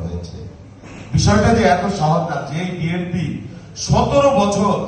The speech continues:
হাসিনার মতো দানব, এত বড় স্বৈরাচার বাংলাদেশের ইতিহাসে তো আসলে সমকালীন সময়ে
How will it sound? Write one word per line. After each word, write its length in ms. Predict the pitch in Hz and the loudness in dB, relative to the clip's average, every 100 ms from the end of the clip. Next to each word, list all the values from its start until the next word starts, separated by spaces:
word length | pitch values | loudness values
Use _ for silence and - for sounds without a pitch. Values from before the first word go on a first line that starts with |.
| - | -8
হাসিনার 480 | - - 233 233 220 208 | -8 -8 -4 -2 0 -2
মতো 160 | 202 202 - | -4 -4 -2
দানব, 380 | 170 180 196 175 - - - - - - 196 | -2 -2 -2 -4 -8 -14 -18 -20 -20 -8 -2
এত 120 | - 262 240 | -2 0 0
বড় 140 | 233 226 - | 2 2 0
স্বৈরাচার 580 | - 214 220 226 196 180 - - - - - | -2 0 0 2 0 0 -6 -14 -18 -12 -10
বাংলাদেশের 580 | 156 160 156 - - - | -8 -10 -10 -8 -8 -8
ইতিহাসে 340 | - - - - | -8 -6 -6 -6
তো 40 | 143 | -8
আসলে 200 | 131 - 131 | -8 -10 -12
সমকালীন 460 | 131 151 175 156 165 160 | -12 -12 -10 -10 -10 -10
সময়ে 260 | 165 165 | -8 -8